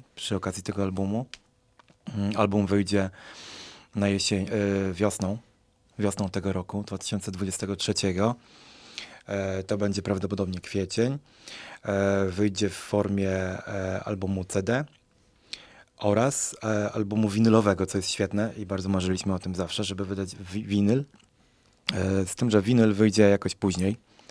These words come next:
E, i, e,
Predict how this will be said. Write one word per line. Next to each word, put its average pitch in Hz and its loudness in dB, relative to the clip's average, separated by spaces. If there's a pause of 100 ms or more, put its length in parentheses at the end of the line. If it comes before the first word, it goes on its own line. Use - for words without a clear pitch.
(760)
E, 95 4
i, 107 6
e, 104 6